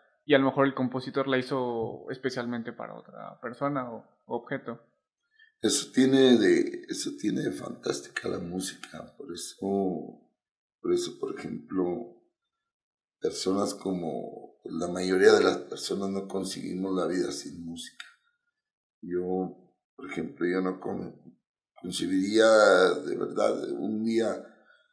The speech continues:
Speaker 2: un día que no escuchara música, para mí sería algo, no sé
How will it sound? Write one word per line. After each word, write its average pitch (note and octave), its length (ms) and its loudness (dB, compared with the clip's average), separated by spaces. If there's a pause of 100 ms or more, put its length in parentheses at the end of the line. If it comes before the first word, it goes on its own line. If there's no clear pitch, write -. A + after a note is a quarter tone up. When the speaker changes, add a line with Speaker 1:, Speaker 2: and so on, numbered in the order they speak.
(260)
Speaker 2:
un G#2+ 220 -4
día G#2+ 240 0
que - 120 -2
no F#2 100 -4
escuchara G2+ 520 -2
música, - 560 -4
para - 200 -4
mí F2+ 140 -8
sería F#2 320 0
algo, F#2+ 380 0 (800)
no - 180 -12
sé - 380 -14